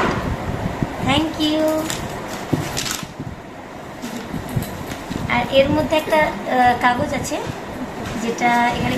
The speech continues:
কি লেখা আছে একটু দেখি। এখানে লেখা আছে, "হরে কৃষ্ণা, রাধে রাধে বুনু, গৌরী বুনু, হরে কৃষ্ণা, রাধে রাধে।" Thank you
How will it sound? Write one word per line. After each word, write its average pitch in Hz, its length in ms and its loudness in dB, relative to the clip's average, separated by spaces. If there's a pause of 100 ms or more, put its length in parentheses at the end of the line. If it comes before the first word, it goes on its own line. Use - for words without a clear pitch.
কি 262 60 2
লেখা 247 300 4
আছে 254 160 0
একটু - 160 -2
দেখি। - 280 0 (840)
এখানে 277 260 4
লেখা 277 240 4
আছে, 311 320 2 (840)
"হরে 320 240 6
কৃষ্ণা, 339 400 6
রাধে 302 260 6
রাধে 302 300 4
বুনু, 302 720 0
গৌরী 349 260 6
বুনু, 277 640 0 (420)
হরে 302 320 6
কৃষ্ণা, 285 320 4
রাধে 269 220 6
রাধে।" 269 420 8 (520)
Thank 370 360 2
you 392 100 0